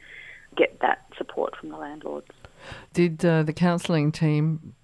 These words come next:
Speaker 2: were they able to assist in some way?
Speaker 1: We're all, always able to advocate for people if they're not able to do it for themselves. So sometimes we are reaching out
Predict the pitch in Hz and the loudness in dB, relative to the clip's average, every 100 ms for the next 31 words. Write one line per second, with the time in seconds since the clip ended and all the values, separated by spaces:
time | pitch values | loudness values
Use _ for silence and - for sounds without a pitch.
0 | 139 156 151 160 151 147 143 147 - 127 | -4 0 2 2 2 2 0 -2 -2 -2
1 | - 156 160 - 151 143 - 151 147 147 | 0 0 0 -2 0 0 2 2 2 0
2 | 147 208 262 - - 359 269 311 247 233 | 0 -2 -4 -8 -20 -8 0 4 6 6
3 | 226 - 202 185 165 156 170 - - 165 | 2 2 2 2 2 -4 -4 -10 -6 -2
4 | 165 156 - - - - - _ - 165 | 0 -2 -2 -10 -6 -8 -10 _ -4 0
5 | 165 - 143 - 165 151 143 - 160 - | 0 -2 -8 -6 -2 0 0 -2 -8 -8
6 | 151 151 151 151 - - 151 - - 165 | -6 -2 -2 -4 -8 -10 -6 -6 -8 -12
7 | 147 - - 160 294 - - - - - | -12 -10 -4 -2 -4 -8 -20 -20 -20 -20
8 | - 160 - 143 151 135 - 156 147 135 | -12 -10 -8 -8 -8 -8 -4 -2 0 0
9 | - - - - 147 - | -2 -8 -8 -6 -4 -4